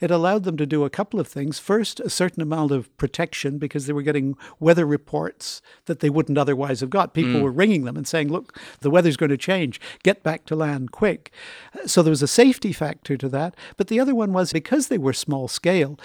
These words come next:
Speaker 1: and they're three miles out, they may have a choice when they land their catch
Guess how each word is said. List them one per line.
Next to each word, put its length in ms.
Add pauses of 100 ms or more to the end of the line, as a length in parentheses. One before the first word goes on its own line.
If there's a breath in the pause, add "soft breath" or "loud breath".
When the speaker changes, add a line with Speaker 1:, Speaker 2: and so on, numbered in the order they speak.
(220 loud breath)
Speaker 1:
and 160
they're 80
three 280
miles 380
out, 340 (200 loud breath)
they 140
may 160
have 180
a 60
choice 500
when 160
they 180
land 300
their 120
catch 560